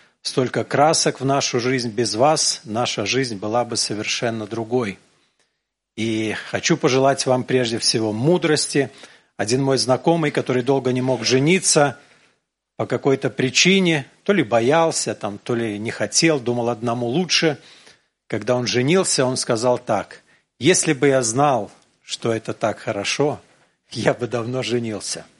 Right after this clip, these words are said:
Слава Богу за вас. И тема моей проповеди: «Мудрая жена устроит свой дом».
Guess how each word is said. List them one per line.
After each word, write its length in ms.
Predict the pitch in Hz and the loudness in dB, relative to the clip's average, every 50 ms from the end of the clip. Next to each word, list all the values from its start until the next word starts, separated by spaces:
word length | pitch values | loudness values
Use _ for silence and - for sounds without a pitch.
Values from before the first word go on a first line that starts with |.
| _ _ _ _ _ _ _ _ _ | _ _ _ _ _ _ _ _ _
Слава 380 | - - - 143 151 156 156 139 | -4 0 4 4 4 4 4 2
Богу 280 | 127 147 147 135 135 | 2 2 2 2 2
за 200 | 131 117 135 135 | 2 4 4 4
вас. 360 | 135 131 110 95 - - - - _ _ | 4 4 2 2 -2 -4 -6 -8 _ _
И 100 | - 123 | -10 -4
тема 300 | - - 160 160 175 165 | 0 2 2 4 4 2
моей 220 | 156 156 151 151 143 | 2 2 0 0 0
проповеди: 840 | - - 170 190 190 - 170 151 135 127 117 107 117 110 95 85 _ _ _ _ _ _ - _ _ _ _ _ _ _ _ - | 0 2 4 4 4 4 4 2 2 2 0 0 -2 -2 -2 -4 _ _ _ _ _ _ -20 _ _ _ _ _ _ _ _ -12
«Мудрая 560 | - 107 131 165 185 185 147 160 165 147 143 | -6 0 2 2 2 4 4 4 4 6 4
жена 580 | 123 110 135 131 139 156 170 175 175 175 175 - _ | 4 4 4 4 6 4 4 4 2 0 -2 -8 _
устроит 640 | - 120 113 - - - 151 160 170 165 151 135 - | -8 -4 -4 -2 0 2 4 4 4 4 2 2 0
свой 400 | - - - 113 131 143 135 123 | -2 -2 2 2 4 4 4 2
дом». 420 | 113 95 104 143 143 123 101 85 | -2 2 4 4 4 4 0 -6